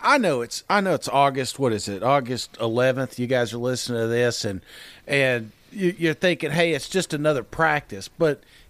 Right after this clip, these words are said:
in practice, you gotta practice to be perfect so that when it's game time, you know exactly what you're supposed to do so you don't make those stupid mistakes that they made last year. And that's what he's talking about, the extent of the game.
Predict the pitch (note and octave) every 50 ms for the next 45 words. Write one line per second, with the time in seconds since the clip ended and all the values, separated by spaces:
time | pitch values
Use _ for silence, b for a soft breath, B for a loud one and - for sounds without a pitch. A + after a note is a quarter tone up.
0 | b _ - G#3+ A#3+ B3+ A#3 - - G3+ A3 A#3 A#3 G3+ - - C3+ B2 A#2 -
1 | - - D3 D3 C3+ C3+ F3+ F#3 G#3 G3 - - F3 E3 D#3+ - - C3+ - -
2 | - B2 A#2 C#3+ C3 - - - - - D3+ D3 C3 - - F#2+ - _ _ b
3 | b b b b b b - E3 D#3+ D3 D#3+ D#3 - C#3+ D3 C#3+ C3+ - - A#2+
4 | A2+ B2+ D3+ E3 F#3 F#3 F3 - - D#3+ D3 C3+ C3 B2 B2 A#2+ A#2 C#3 D3+ D3+
5 | C#3 B2+ A2 G2 G2 G2+ G2 G#2 C#3 D3+ E3 F3 - F3 D#3+ D3+ C#3 C#3+ C#3+ F#2+
6 | B2 C3 - - C3 - C3+ B2+ A#2+ - - A2 A2 A#2 A#2 A#2 A2+ G#2+ b b
7 | b b b - - C3+ C3 C3 B2+ A#2 G#2+ C#3 D#3 E3+ F3+ F3+ E3+ D#3+ D#3 -
8 | - C#3+ C3+ - - - D3 C#3 A#2+ - B2 A#2 A#2+ A#2 - - - A#2 A2+ A2+
9 | G#2+ - - B2 A#2+ A2+ - D3 E3+ F3+ G#3 C4+ D4 C#4 F3 B2+ A2 G#2 G2 -
10 | - A2+ A2 G#2 G#2+ A#2+ D3+ F#3 A#3+ - - E4 D#4+ C4+ - - E3+ D3 C#3 -
11 | C3 A#2+ C3 A#2+ - - A#2 - - - D#3+ D#3 C#3 B2 G2+ F#2+ F2+ F2+ D3 F#3
12 | A3+ G3+ D#3 C#3+